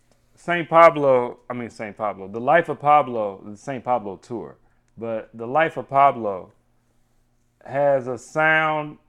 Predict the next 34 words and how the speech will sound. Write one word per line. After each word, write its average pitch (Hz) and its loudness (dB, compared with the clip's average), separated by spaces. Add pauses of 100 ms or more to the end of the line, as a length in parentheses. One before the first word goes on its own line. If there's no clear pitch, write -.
and 123 -8
the 113 -10
songs, 139 -6 (680)
you 117 -10
know, 117 -4
he 151 -4
has 143 4
this, 120 -8
he 117 -18
don't, 110 -8 (160)
he 127 -10
don't 123 -6
fade 127 -2
out. 127 0
They 117 -8
go 127 -2 (480)
into 139 -8
one 139 -2
another. 135 -4 (400)
They, 110 -2 (200)
you 120 -10
know, 117 -4
cut 143 -4
right 127 0
into 139 -6
one 131 -6
another. 123 -8 (520)
And 127 -8 (1120)
you 143 -6
know 160 0
where 151 4
his 139 -2
head 156 0
is. 90 -12